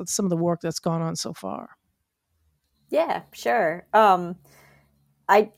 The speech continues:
Speaker 2: first, I think that the technology subcommittee is really cool because it crosses all those taxa. Um, and there's a lot of great folks with just diverse experience in the subcommittee, people who are thinking about each of those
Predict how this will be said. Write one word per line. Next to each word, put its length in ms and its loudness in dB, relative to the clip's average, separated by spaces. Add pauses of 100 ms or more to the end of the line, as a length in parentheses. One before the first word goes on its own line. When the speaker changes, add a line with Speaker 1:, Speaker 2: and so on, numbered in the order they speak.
Speaker 2:
first, 260 4
I 120 6
think 220 -4
that 160 -4
the 100 -4
technology 640 -4
subcommittee 580 -8
is 280 -4
really 280 -4
cool 260 -6
because 320 -4
it 120 -6
crosses 640 0
all 240 0
those 500 -4
taxa. 680 -6 (180)
Um, 400 -4
and 100 -6
there's 320 -8
a 80 2
lot 360 2
of 60 -4
great 340 -6 (160)
folks 320 -2
with 160 -4 (200)
just 220 -8 (340)
diverse 560 0
experience 840 -6 (180)
in 220 -2
the 80 -4
subcommittee, 760 -2 (420)
people 240 -4
who 80 0
are 80 2
thinking 340 -2
about 360 4
each 200 -8
of 80 -6
those 460 -2